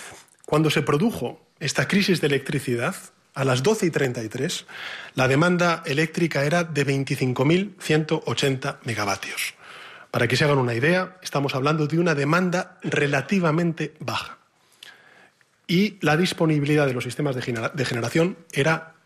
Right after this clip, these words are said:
amplia. Por tanto, quiero decir con esto que lo que sucedió ayer fue un evento extraordinario en unas circunstancias absolutamente normales y cotidianas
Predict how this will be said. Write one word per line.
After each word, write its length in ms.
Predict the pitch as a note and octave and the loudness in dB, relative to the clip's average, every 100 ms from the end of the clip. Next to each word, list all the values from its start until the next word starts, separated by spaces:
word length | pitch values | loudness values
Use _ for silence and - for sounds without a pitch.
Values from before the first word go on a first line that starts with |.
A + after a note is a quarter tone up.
| - | -6
amplia. 540 | C3 G#2 - - - - _ _ - _ _ - | -6 -6 -12 -12 -14 -16 _ _ -20 _ _ -4
Por 160 | A#2+ | -2
tanto, 480 | D3+ D#3 F3+ F#3+ F#3+ - - - - | 2 2 2 0 -2 -20 -20 -20 -6
quiero 200 | F3 F3+ | 0 2
decir 220 | D3+ F#3 | 2 -2
con 160 | D#3+ C#3 | -2 0
esto 380 | D3 F#3 F#3+ - - - _ _ | 2 0 0 -6 -18 -18 _ _
que 160 | - B2 | -4 -2
lo 160 | B2+ | -2
que 80 | C3 | -2
sucedió 460 | - D#3+ C3+ C3+ D#3+ | -2 0 0 2 2
ayer 380 | D#3 E3+ G3 - - - - - | 4 2 0 -6 -16 -20 -20 -20
fue 460 | - - E3+ G3 - - _ | -8 0 2 2 0 -14 _
un 160 | - D3+ | -2 2
evento 300 | D3 E3+ D3 | 4 2 0
extraordinario 840 | B2+ - B2+ A#2+ C3 D#3+ F3+ G#3 A3+ - _ _ | -2 0 0 0 2 2 2 0 -4 -18 _ _
en 180 | C#3+ D3 | -6 -2
unas 240 | A3+ G#3+ | -2 -2
circunstancias 1040 | - E3 - C#3 - F3+ F3 G#3 A#3 - - _ _ _ _ _ _ _ _ _ - | -2 -4 -2 -6 -2 -2 -2 -6 -8 -10 -14 _ _ _ _ _ _ _ _ _ -8
absolutamente 760 | - - D3 F3 F3+ F3+ E3+ | -4 0 2 2 2 2 2
normales 600 | D3 A#2+ A#2 D3+ G3+ F#3 F3 | 0 2 2 2 2 0 -2
y 60 | |
cotidianas 800 | - C3 A#2+ B2+ D3+ F#3 F#3+ - | -4 -4 -2 2 2 0 -2 -8